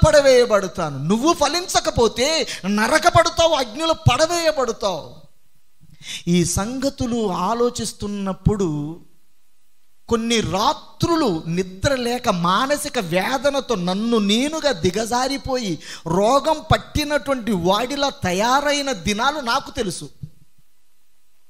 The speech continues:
ఈ సందర్భాన్ని చదువుతున్న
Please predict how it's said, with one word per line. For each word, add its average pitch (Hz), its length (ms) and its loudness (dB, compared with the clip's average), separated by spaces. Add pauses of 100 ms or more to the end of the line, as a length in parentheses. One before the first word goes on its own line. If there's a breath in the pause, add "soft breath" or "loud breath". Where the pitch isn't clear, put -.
(800)
ఈ 208 120 -2
సందర్భాన్ని 226 840 -4
చదువుతున్న 202 680 -2